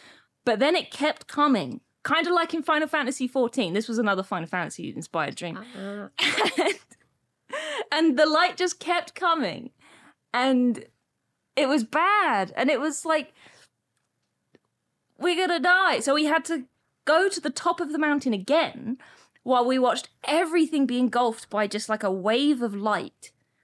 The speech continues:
Speaker 1: Um, and we're at the top of the mountain. And at that point, everything's terrible. The top of the mountain has now become a ship, like a big wooden ship,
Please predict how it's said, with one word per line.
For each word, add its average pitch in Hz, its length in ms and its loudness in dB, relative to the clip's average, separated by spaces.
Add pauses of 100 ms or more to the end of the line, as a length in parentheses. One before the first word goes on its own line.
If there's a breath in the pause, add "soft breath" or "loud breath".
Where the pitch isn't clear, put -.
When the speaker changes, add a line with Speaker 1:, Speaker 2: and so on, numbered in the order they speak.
(920)
Speaker 1:
Um, 190 580 -2 (1000)
and 208 540 -2 (880)
we're 220 180 2
at 233 80 -2
the 226 60 -14
top 294 180 -4
of 285 60 -10
the 269 60 -2
mountain. 202 580 -4 (540)
And 226 120 0
at 226 120 -2
that 330 200 -2
point, 294 320 0
everything's 220 400 -2
terrible. - 400 -6 (1300 loud breath)
The 220 100 -4
top 349 220 2
of 381 60 -2
the 349 60 0
mountain 302 340 2
has 247 160 2
now 240 140 2
become 208 600 -2 (560)
a 202 60 -6
ship, - 460 -4 (320)
like 214 140 -4
a 202 40 -8
big 226 260 -2
wooden 208 340 0
ship, - 400 -4